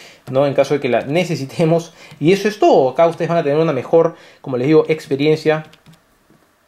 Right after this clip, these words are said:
de tecnofanático al momento de usar este teclado. No va a afectar nada en caso que ustedes, eh, deseen utilizar otras funciones, como por ejemplo, vamos a lo que es este Polaris Office, ustedes no van a tener ningún problema. Vamos a regresar otra vez.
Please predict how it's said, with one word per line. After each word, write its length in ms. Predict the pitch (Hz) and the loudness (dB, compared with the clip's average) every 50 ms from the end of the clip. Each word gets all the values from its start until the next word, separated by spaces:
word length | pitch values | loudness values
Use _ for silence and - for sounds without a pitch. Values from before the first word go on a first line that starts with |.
| _ _ _ _ _ _ _ _ _ - _ - - _ _ _ _ _ _ _ _ _ _ _ _ _ - - | _ _ _ _ _ _ _ _ _ -20 _ -20 -20 _ _ _ _ _ _ _ _ _ _ _ _ _ -20 -20
de 120 | - - - | -20 -20 -20
tecnofanático 920 | - - - 131 - - 127 123 - 131 123 110 101 92 98 - - - - 165 - _ - - - _ _ _ - - - - - 165 - - - - - - - - - - | -18 -10 -10 -10 -10 -10 -12 -12 -8 -8 -8 -8 -8 -12 -16 -16 -18 -18 -20 -20 -20 _ -20 -20 -20 _ _ _ -20 -20 -20 -20 -20 -20 -20 -20 -20 -20 -20 -20 -20 -20 -14 -6
al 120 | - 156 151 | -4 -2 -2
momento 420 | 143 147 156 156 151 160 156 143 | 0 0 0 0 0 -2 -2 0
de 240 | 127 143 147 151 - | 2 2 0 0 -2
usar 400 | 151 123 - - 160 147 147 143 - | -6 -10 -4 0 0 0 0 0 -4
este 200 | 147 135 - 135 | -8 -10 -10 -10
teclado. 400 | 127 123 - 143 123 113 113 113 - - - - - - | -8 -4 -2 0 0 0 -2 -4 -8 -18 -20 -18 -8 -2
No 280 | 156 165 202 254 285 | 0 2 4 4 4
va 120 | 247 240 226 | 4 2 2
a 20 | |
afectar 520 | 226 233 175 165 - 185 180 180 185 180 151 | 0 -2 -6 -6 -2 -2 0 0 0 -2 -4
nada 380 | 143 143 147 151 151 180 220 | -6 -6 -4 -4 -2 -2 -2
en 80 | 208 165 | -4 -4
caso 220 | - 165 165 185 | -4 -4 -4 -6
que 60 | 156 | -10
ustedes, 440 | 131 - - 165 165 165 160 - - | -8 -6 -2 0 0 0 -2 -4 -6
eh, 140 | 151 143 131 | -6 -6 -4
deseen 400 | 131 127 - - 160 156 160 156 | -4 -4 -2 0 2 2 2 2
utilizar 460 | 151 135 131 131 135 - 165 156 160 - | 0 0 -2 -6 -2 0 0 0 2 2
otras 240 | 160 156 160 151 | 0 0 0 -2
funciones, 400 | - 147 123 - - 165 160 165 | -6 -10 -10 -4 -4 -2 -2 -2
como 180 | 160 - 135 123 | -2 -4 -4 -4
por 100 | 123 117 | -4 -6
ejemplo, 540 | - - 165 151 143 143 151 151 151 139 - - - - - _ - | -4 -2 -2 -2 -2 0 2 2 2 2 0 -8 -20 -20 -20 _ -4
vamos 400 | 143 143 143 151 147 143 - 151 | -2 0 0 0 -2 -2 -2 0
a 240 | 147 143 147 147 131 | 2 2 2 2 0
lo 160 | 131 123 - | -2 -6 -8
que 160 | - 139 143 | -6 -4 -4
es 160 | 143 139 - | -4 -4 -6
este 440 | 143 135 - - - 127 123 123 123 | -10 -10 -10 -8 -6 -6 -4 -4 -4
Polaris 440 | 120 - 123 131 135 139 135 135 - | -4 -2 0 2 4 2 2 2 0
Office, 220 | 240 226 - 208 | 0 0 0 -6
ustedes 380 | 170 - - 170 160 160 156 156 | -8 -6 -2 0 0 0 0 0
no 120 | 147 139 | -2 -2
van 80 | 139 139 | 0 0
a 80 | 143 | 0
tener 200 | 139 127 131 131 | -2 -2 -6 -6
ningún 200 | 131 131 131 135 | -6 -6 -6 -6
problema. 520 | 131 151 185 196 196 190 180 190 202 185 151 - | 0 2 2 4 4 2 2 0 -4 -4 -8 -8
Vamos 180 | 127 127 - | -8 -8 -8
a 40 | - | -6
regresar 280 | 127 120 117 113 - 135 127 | -4 -4 -4 -4 -4 -4 -2
otra 140 | 127 151 156 | 0 2 2
vez. 280 | 165 165 160 - - | 2 2 0 -6 -18